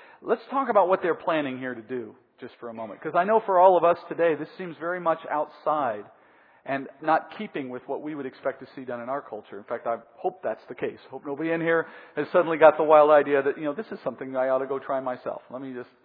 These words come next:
tell you right now, this would be a bad idea. Let's be clear, though, from what they saw in their day. From Abram's perspective, from Sarai's perspective, there was nothing immoral about this plan.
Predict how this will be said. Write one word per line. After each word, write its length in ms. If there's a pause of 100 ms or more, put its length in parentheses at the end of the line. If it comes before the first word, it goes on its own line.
(160)
tell 120
you 80
right 160
now, 200
this 220
would 100
be 80
a 60
bad 520
idea. 420 (1000)
Let's 320
be 100
clear, 260
though, 140
from 160
what 160
they 240
saw 180
in 120
their 160
day. 140
From 180
Abram's 320
perspective, 560
from 140
Sarai's 420
perspective, 520
there 120
was 120
nothing 300
immoral 460
about 260
this 220
plan. 280